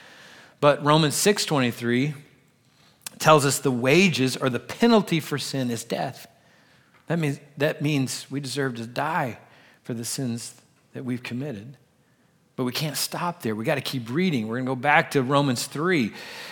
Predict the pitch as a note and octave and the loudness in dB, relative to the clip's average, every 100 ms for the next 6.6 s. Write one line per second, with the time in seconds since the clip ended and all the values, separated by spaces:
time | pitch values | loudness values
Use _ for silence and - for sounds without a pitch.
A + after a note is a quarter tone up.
0 | - D3 D3 C#3+ D3+ D#3+ D3 C#3 - D#3 | -4 2 2 2 4 6 6 4 4 2
1 | D3 F#3 E3+ E3 C#3 C3 C3 F3 G#3 F3 | 4 4 6 6 4 4 6 6 6 6
2 | F3+ F3+ G3+ F#3 - - F3+ G#3 A#3 A3+ | 8 10 10 8 4 6 8 10 10 6
3 | - G3 E3+ - - G3 G3+ G3 C#3 A2 | 6 6 4 2 0 4 6 6 4 2
4 | - E3 - G3+ G#3+ G#3+ C#3+ G#2 - - | 0 0 2 6 8 8 8 4 -2 -6
5 | D3 D#3 A3 B3+ F#3 A#2+ C3 C3+ F3 A#3+ | -8 -6 -4 0 0 0 -2 -2 0 0
6 | G#3+ - G#2 - - | 0 -4 -8 -10 -12